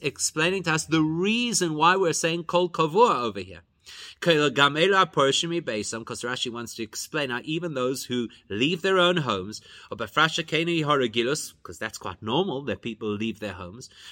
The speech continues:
or kamayim razal osim beis chasus livneim, especially when it comes to a wedding, because the Gemara tells us that they used to build, like, a special compound to house not only the wedding party, but the couple after the wedding. So it's likely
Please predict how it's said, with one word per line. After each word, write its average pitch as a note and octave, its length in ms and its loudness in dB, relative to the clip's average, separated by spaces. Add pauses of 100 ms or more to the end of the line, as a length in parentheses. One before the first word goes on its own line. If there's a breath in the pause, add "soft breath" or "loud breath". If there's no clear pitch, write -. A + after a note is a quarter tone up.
(100)
or C3 80 -2
kamayim C#3+ 380 2
razal D3 420 2
osim D3+ 280 -2
beis C3 240 -4
chasus D3 460 -4
livneim, C3 380 -4
especially F3+ 500 0
when E3+ 140 0
it - 80 -6
comes B2+ 260 -4
to A#2 120 -4
a A2 60 0
wedding, D3+ 360 -2
because C3+ 240 -6
the A#2+ 80 -10
Gemara B2 320 -2
tells D3+ 280 0
us C3 140 -4 (300 loud breath)
that - 140 2
they C#3 60 0
used C#3 200 -2
to B2 100 0
build, D3+ 380 4
like, B2+ 160 -8
a - 60 -4
special C#3+ 640 -2 (440 loud breath)
compound D#3+ 800 2
to A2+ 140 -2
house D#3 540 -2
not D3+ 360 0
only D3 320 2
the A#2 100 -2
wedding C3+ 360 -2
party, F#3+ 380 2
but D3+ 200 -6
the - 80 -10
couple G#3 440 0
after A#3+ 380 0
the D#3+ 100 -2
wedding. F#2 360 -6 (920)
So E3 200 4
it's - 160 0
likely D#3 800 0